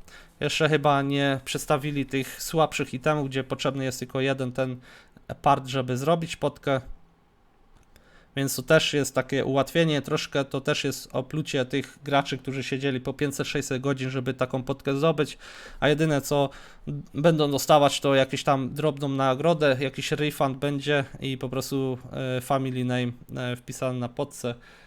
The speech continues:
No cóż, jeżeli ktoś się lubi takimi rzeczami chwalić i, e, shiftować takie rzeczy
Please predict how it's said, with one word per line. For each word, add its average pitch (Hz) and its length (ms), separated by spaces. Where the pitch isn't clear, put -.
No 170 80
cóż, 165 220
jeżeli 139 260
ktoś - 240
się 147 60
lubi 131 260
takimi 127 320
rzeczami 127 360
chwalić 127 460
i, 113 140
e, - 540
shiftować 143 580
takie 135 320
rzeczy 139 440